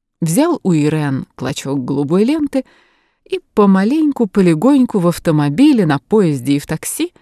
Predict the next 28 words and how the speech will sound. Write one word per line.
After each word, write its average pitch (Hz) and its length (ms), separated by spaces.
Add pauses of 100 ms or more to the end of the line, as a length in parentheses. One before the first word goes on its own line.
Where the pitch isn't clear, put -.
(800)
добрался 180 640
до 185 100
стадиона. 147 720 (1000)
Там, 254 340
сидя 226 340
рядом 135 320
с - 160
Ирен, 208 540
одетый 147 500
в 127 60
зеленоватое 139 680
платье 143 600
с - 160
узкими 135 460
чёрными 135 600
кантами, 175 600 (1040)
он 170 260
наблюдал 139 540
за 131 240
игрой 202 380
и 208 100
чувствовал, 240 480
как 226 240
шевелится 208 720
в 196 80
нём 208 300 (400)
былое 160 560
волнение. 143 800